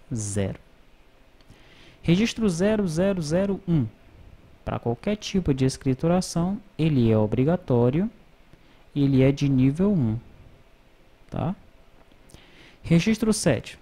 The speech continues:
é obrigatório pra todo mundo. E ele é um registro de nível dois.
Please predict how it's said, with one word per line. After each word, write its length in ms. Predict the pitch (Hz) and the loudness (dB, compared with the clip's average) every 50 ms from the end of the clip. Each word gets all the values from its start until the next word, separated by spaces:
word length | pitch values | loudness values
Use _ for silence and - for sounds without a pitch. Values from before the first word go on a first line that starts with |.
| - - | -16 -8
é 60 | - | -4
obrigatório 680 | 135 127 131 147 147 147 151 135 - - 143 156 165 | -4 -2 -2 0 0 0 0 0 0 0 0 0 0
pra 160 | 165 - 143 135 | 0 -2 -2 -2
todo 280 | - - 180 190 196 | -2 -4 -4 -2 0
mundo. 340 | 190 156 131 117 107 98 - - - - - - - - | 2 2 2 2 0 -2 -6 -12 -20 -20 -20 -20 -10 -4
E 120 | - 127 | -2 0
ele 100 | 123 127 | 2 2
é 60 | 139 | 2
um 40 | 147 | 2
registro 520 | 147 139 139 131 - 165 175 - - - 151 | 2 2 0 0 -2 -4 -4 -4 -4 -6 -4
de 160 | 143 135 135 | -4 -2 0
nível 500 | 139 147 165 175 175 180 185 190 190 185 - - - | 0 0 0 0 0 0 0 0 -2 -4 -8 -12 -10
dois. 760 | - 127 117 127 120 117 113 104 98 101 135 - - - - | -6 -2 2 2 4 4 4 2 0 -2 -6 -10 -16 -18 -18